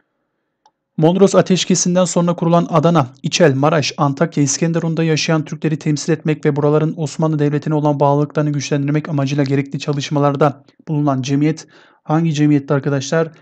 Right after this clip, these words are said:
Kilikyalılar Cemiyeti. Kilikyalılar Cemiyeti biliyorsunuz ki Çukurova.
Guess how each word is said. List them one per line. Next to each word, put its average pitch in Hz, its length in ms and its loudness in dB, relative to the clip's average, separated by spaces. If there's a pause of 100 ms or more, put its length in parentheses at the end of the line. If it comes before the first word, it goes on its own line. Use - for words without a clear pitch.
(300)
Kilikyalılar 143 720 0
Cemiyeti. 127 400 -4 (240)
Kilikyalılar 143 500 0
Cemiyeti 135 320 0
biliyorsunuz 139 420 -6
ki 170 200 -2 (360)
Çukurova. 151 640 2